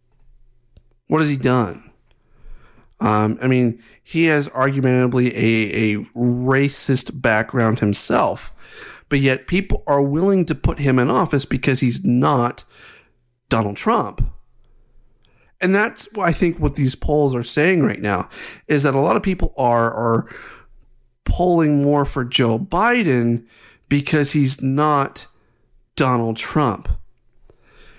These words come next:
And s-, but something I agreed with Coppins on, on profusely is the V P pick for Joe Biden is going to play an integral part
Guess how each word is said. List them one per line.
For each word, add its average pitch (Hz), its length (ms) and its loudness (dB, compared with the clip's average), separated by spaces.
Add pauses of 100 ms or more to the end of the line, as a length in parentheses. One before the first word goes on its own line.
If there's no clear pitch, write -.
(200)
And 147 100 2
s-, - 100 -6
but 151 200 -4
something 220 400 0
I 156 160 0
agreed 147 480 0
with 135 320 0
Coppins 117 520 0
on, 104 440 2
on 104 420 0
profusely 110 800 0
is 110 540 0 (2000)
the 135 240 2
V 151 380 0
P 175 300 0
pick 127 340 -2
for 110 160 -2
Joe 117 340 0
Biden 107 720 -2
is 120 220 -2
going 123 320 2
to - 80 -4
play 120 300 0
an - 200 -4
integral 143 420 -2
part 107 600 -2